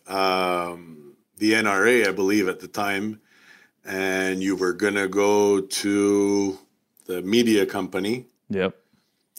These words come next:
Speaker 1: We sat and had dinner and talked about that, and, uh, I gave you my opinion.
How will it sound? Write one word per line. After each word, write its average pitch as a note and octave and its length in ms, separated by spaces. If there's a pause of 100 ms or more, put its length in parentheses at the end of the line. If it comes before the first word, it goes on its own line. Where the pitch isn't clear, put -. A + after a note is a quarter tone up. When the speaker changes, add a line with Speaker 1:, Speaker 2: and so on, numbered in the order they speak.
(640)
Speaker 1:
We F#2 440
sat A2+ 420
and G#2 100
had G2+ 200
dinner A2+ 380
and G2+ 160
talked A2 300
about G2 320
that, G2+ 400 (680)
and, F#2 800
uh, F2+ 280
I F#2+ 100
gave G2+ 180
you G#2 100
my G2+ 160
opinion. G#2 720